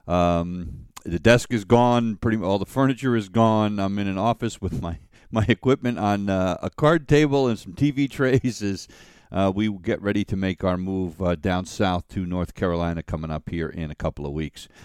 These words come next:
Uh, let's get to, uh, lots of sports to talk about. The Patriots, uh, are as hot as they come.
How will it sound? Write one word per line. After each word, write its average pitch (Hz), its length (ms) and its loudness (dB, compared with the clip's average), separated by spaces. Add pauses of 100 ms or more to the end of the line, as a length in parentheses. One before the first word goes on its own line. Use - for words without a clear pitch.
(340)
Uh, 107 500 6
let's 139 240 4
get 170 220 2
to, 143 320 4
uh, 123 100 6
lots 120 380 0
of 156 80 -2
sports 139 320 0
to 123 80 -14
talk 120 320 2
about. 110 320 0
The - 60 -6
Patriots, 156 840 0 (480)
uh, 113 420 4
are 113 300 2
as 104 300 2
hot 139 340 -4 (160)
as 110 280 0
they 110 180 4
come. 78 400 -2